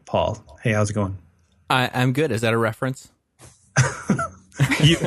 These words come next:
Speaker 1: you, you tweeted last week about how much you dislike candy corn, like,
Speaker 2: Oh.
Speaker 1: as a human.
Speaker 2: Oh, yeah. I thought it was, like, maybe a reference to, like, Candy Crush or something like that.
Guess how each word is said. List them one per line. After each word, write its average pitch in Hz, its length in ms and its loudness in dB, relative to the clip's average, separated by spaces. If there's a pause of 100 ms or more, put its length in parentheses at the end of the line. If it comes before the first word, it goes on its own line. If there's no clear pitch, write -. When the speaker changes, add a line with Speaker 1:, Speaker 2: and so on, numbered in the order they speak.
(1040)
Speaker 1:
you, 151 300 4
you 139 200 4
tweeted 139 360 2
last 110 300 2
week 110 200 0
about 101 260 0
how 107 120 0
much 104 360 -4
you 101 200 -2
dislike 95 420 0
candy 98 260 2
corn, 95 320 2
like, 92 160 4
Speaker 2:
Oh. 117 120 2
Speaker 1:
as 107 180 0
a - 40 -10 (120)
human. 98 400 4
Speaker 2:
Oh, 107 320 0
yeah. 107 380 -4
I 135 100 0
thought 139 220 0
it 117 60 -4
was, 113 200 -4
like, 110 180 -2
maybe 107 280 -4
a 107 40 -2
reference 101 420 -4
to, 104 120 -8
like, 98 240 -6
Candy 107 320 -2
Crush 101 340 -4
or 101 80 -4
something 104 320 -8
like 95 180 -8
that. - 200 -8